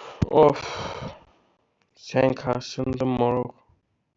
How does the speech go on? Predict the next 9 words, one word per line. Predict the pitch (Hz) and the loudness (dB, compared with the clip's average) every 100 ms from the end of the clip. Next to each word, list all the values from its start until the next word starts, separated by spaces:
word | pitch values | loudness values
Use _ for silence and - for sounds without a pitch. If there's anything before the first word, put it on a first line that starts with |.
| _ | _
Adama | 117 - 123 127 | -4 0 2 2
fırıncıyı | 123 - - - - 123 120 120 120 123 123 120 - _ _ _ _ _ _ - 131 131 | -2 -14 -20 -20 -8 -4 -2 -4 -4 -2 -2 -2 -12 _ _ _ _ _ _ -4 -2 0
dövmeye | 123 123 120 120 117 | 2 4 4 2 2
başlar. | 113 113 - 117 110 - _ _ - - _ _ _ _ _ _ _ _ _ _ _ _ _ _ _ - | 0 0 -4 -2 -2 -8 _ _ -10 -10 _ _ _ _ _ _ _ _ _ _ _ _ _ _ _ -10
Bu | 127 | -6
kadar | - 127 - 123 | 0 2 4 2
yeter, | 123 123 - 120 123 - 120 113 113 110 | 0 -4 -2 -2 -2 -4 -6 -4 -2 2
ve | 110 110 107 110 113 - - - | 4 4 0 -4 -4 -4 -4 -10
okuyamadım. | - 113 110 131 | -4 -2 -2 -6